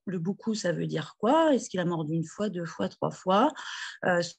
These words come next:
son papa est en déplacement, bon, d'accord. Donc là, c'est, on, on est aussi sur, euh,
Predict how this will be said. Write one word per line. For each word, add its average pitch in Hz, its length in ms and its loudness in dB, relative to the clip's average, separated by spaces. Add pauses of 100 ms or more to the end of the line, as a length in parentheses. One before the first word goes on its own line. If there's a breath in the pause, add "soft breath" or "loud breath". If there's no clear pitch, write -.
son 202 80 0
papa 196 320 -2
est 190 160 -4
en 180 60 0
déplacement, 165 720 0
bon, 208 140 -2
d'accord. 202 500 -4
Donc 202 260 -4
là, 226 140 4
c'est, - 300 -6
on, 156 260 -4
on 151 180 0
est 214 280 0
aussi 240 400 -4
sur, 226 380 -4
euh, 185 260 2